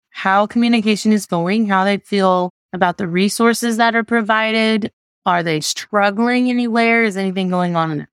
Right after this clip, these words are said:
personal life that could be affecting their work? Are there things that they wanna learn about so that they can level up their skills to either do more work for you or take on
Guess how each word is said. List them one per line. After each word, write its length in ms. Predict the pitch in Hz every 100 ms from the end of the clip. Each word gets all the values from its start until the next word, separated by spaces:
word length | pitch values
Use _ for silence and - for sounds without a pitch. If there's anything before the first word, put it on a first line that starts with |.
| _
personal 460 | 254 262 - 254
life 400 | 247 233 233 220 -
that 160 | -
could 120 | - 175
be 140 | 156
affecting 600 | - - 190 190 220 208
their 140 | 208
work? 400 | 196 202 196 196 _ _
Are 120 | 185 185
there 600 | 180 170 165 160 156 156 _ _
things 180 | 226 240
that 160 | 240
they 140 | 226 208
wanna 280 | 190 170 165
learn 460 | 165 175 214 302
about 760 | 311 196 151 143 165 247 - - _ _
so 240 | - 220 208
that 140 | 196
they 200 | 190 190
can 240 | 185 190 185
level 380 | 190 180 180
up 180 | 170 160 _
their 260 | 190 233
skills 640 | 240 - 180 175 151 160 -
to 100 | -
either 480 | 196 180 175 160 156 - _ _ 185
do 440 | 190 185 175 175 -
more 420 | 165 190 247 285
work 320 | 208 170 160
for 160 | - 170
you 580 | 160 156 143 170 226 -
or 380 | - 170 165 156
take 280 | 156 175 165
on 220 | 160 160